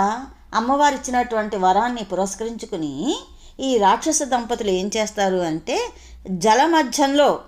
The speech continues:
మనకి ఏ రకమైనటువంటి అపకారము ఉండదు కదా అని చెప్పని ఈ దారుకా వనాన్నంతటినీ కూడా ఆ సమీప నది యందు తీసుకెళ్ళిపోతారు,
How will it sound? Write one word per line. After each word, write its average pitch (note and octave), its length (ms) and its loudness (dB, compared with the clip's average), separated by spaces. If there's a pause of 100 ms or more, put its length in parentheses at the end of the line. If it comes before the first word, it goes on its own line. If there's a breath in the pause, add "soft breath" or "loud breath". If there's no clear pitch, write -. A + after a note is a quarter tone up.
(800)
మనకి A#3+ 320 -2
ఏ A3 220 4
రకమైనటువంటి A#3 760 0
అపకారము G#3 560 0
ఉండదు F#3 380 -4
కదా F3+ 200 4
అని F3 200 -2
చెప్పని G3 340 -4 (380 loud breath)
ఈ C#4+ 240 2
దారుకా G#3+ 520 2
వనాన్నంతటినీ F3 840 -2
కూడా F#3+ 520 -2 (260 loud breath)
ఆ G#3 120 2
సమీప G#3+ 460 -2 (380)
నది F#3+ 260 0
యందు G3 420 0
తీసుకెళ్ళిపోతారు, E3 840 -4